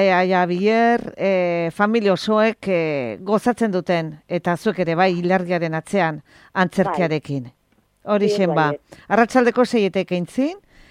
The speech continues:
Speaker 1: eta
Speaker 2: Bai.
Speaker 1: erran daiteke, ba, bueno, eh, zuek, eh, edo antzerki eskolak, Malaspulgas Antzerki Konpainiaren eskuetan, eh, utzi duela lan hau, ilargiaren
Speaker 2: <laughs>
Speaker 1: atzean, eta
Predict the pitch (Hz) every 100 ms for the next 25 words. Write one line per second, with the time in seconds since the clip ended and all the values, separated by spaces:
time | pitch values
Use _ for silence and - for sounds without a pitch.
0 | _ _ 202 190 190 175 170 180 190 185
1 | 190 170 220 226 180 160 147 147 147 165
2 | 165 180 175 - 170 143 151 156 - 220
3 | 247 - 196 170 170 165 160 160 160 160
4 | 156 156 151 151 151 156 156 160 - 170
5 | 185 185 180 214 196 190 180 170 - 190
6 | 175 175 185 170 190 170 170 185 165 180
7 | 180 180 175 180 170 - - - - 196
8 | - 208 196 185 180 175 170 165 - 180
9 | 208 180 185 180 180 170 165 156 - -
10 | 196 190 180 254 277 190 185 165 175 170
11 | 170 240 - - - - 202 262 269 381
12 | - 220 196 196 160 147